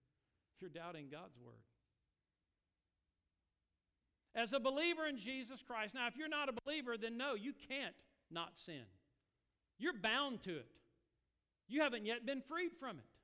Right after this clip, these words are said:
But with every temptation, my friends, every temptation,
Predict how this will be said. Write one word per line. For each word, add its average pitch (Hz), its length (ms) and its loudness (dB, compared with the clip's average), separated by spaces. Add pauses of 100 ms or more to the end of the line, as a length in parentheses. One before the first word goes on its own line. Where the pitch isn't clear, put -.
(760)
But 277 140 8
with 262 140 0
every 330 320 4
temptation, 285 640 0 (120)
my 233 120 -2
friends, 277 340 -4 (140)
every 349 420 4
temptation, 254 680 -2